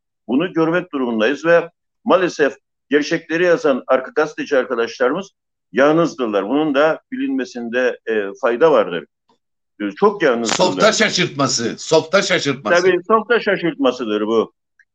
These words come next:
Speaker 1: E, bunları görmek durumundayız. E, bir diğer konu, e, şimdi biliyorsunuz, e, Türkiye Cumhuriyeti uzunca bir süredir Batı Trakya'da uzun yıllar uyguladığı politikayı devreye koymuştur ve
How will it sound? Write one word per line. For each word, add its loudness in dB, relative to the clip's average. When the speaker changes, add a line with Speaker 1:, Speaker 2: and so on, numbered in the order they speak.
Speaker 1:
E, 0
bunları 2
görmek 0
durumundayız. -2
E, -2
bir -2
diğer 2
konu, 0
e, -2
şimdi -2
biliyorsunuz, 2
e, -2
Türkiye -2
Cumhuriyeti -4
uzunca 0
bir -2
süredir 0
Batı 2
Trakya'da 2
uzun -2
yıllar 2
uyguladığı 0
politikayı -4
devreye 0
koymuştur -2
ve 2